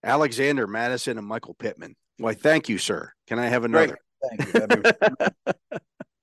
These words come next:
Speaker 1: Uh,
Speaker 2: Now, we got two backs, two receivers. I wouldn't have any problem with a Lamar or the best receiver available, which is probably like a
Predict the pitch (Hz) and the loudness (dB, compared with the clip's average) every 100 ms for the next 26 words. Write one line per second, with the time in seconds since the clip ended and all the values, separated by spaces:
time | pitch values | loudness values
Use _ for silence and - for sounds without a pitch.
0 | _ _ _ _ _ _ _ - 120 120 | _ _ _ _ _ _ _ 4 6 6
1 | 113 110 - _ - 185 180 - - 165 | 6 4 0 _ 0 2 2 0 -4 -2
2 | 143 175 147 113 101 95 - _ _ _ | -2 0 0 0 -4 -10 -20 _ _ _
3 | _ _ _ _ _ _ _ _ _ _ | _ _ _ _ _ _ _ _ _ _
4 | _ _ _ _ _ _ _ 127 170 214 | _ _ _ _ _ _ _ -2 0 2
5 | 208 165 147 147 165 151 147 127 123 127 | 0 0 0 0 -2 -2 0 0 -2 -4
6 | 120 110 110 110 107 113 120 135 147 147 | -6 -4 -4 -2 -4 -2 -2 -2 -4 -6
7 | _ _ _ _ _ _ _ _ _ _ | _ _ _ _ _ _ _ _ _ _
8 | _ _ - 120 120 117 113 107 - _ | _ _ -8 -2 0 0 -2 -4 -12 _
9 | _ _ _ _ _ _ _ - _ _ | _ _ _ _ _ _ _ -20 _ _
10 | 135 127 123 113 131 110 101 98 82 - | -6 -4 -4 -8 -10 -8 -6 -6 -8 -16
11 | 73 87 98 - 104 95 92 92 90 87 | -20 -18 -10 -2 -2 -2 -8 -10 -10 -14